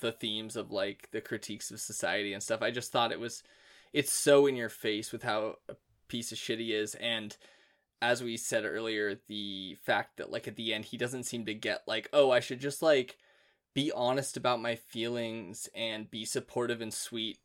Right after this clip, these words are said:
to my lover." He's like, "Oh, I should, I should,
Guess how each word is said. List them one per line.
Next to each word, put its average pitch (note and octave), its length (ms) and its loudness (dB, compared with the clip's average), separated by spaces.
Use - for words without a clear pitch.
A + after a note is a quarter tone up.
to A2 560 -2
my G#2+ 240 0
lover." G#2+ 600 -2
He's B2 280 -4
like, A#2 220 4
"Oh, D3 180 12
I A#2+ 80 8
should, A#2 240 -2
I C#3+ 80 8
should, C#3 320 -2